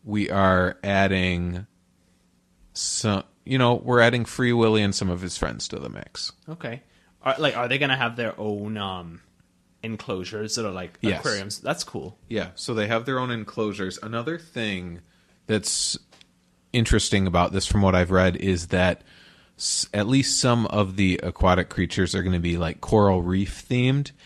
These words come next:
Speaker 1: and I think the organizing mechanic is a little bit reminiscent of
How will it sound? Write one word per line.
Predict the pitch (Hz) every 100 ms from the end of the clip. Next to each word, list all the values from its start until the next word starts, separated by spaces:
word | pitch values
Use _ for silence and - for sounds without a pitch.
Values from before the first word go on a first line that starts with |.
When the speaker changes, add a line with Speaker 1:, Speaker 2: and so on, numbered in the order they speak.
| - -
Speaker 1:
and | 104
I | 101
think | - 135 127
the | 107 110 98 90 87 - _ _ _ _ _ -
organizing | 107 110 107 95 95 101
mechanic | 95 90 101 95 87 -
is | 104 98 95 87 - - _ _ _ _ _ -
a | 107
little | 98 101 120 143
bit | 139 117
reminiscent | 104 107 104 98 95 113 104
of | 87